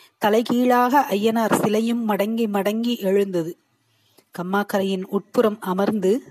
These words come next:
சாக்குக்குள் கையை விட்டு துளாவி அதை எடுத்தான்.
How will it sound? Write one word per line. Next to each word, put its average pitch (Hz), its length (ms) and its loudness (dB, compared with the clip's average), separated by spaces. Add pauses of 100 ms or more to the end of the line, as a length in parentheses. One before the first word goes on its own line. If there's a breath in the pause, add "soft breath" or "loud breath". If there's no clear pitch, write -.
சாக்குக்குள் 226 640 0
கையை 208 420 -2
விட்டு 208 440 -2
துளாவி 208 640 0
அதை 190 520 -2
எடுத்தான். 165 440 -4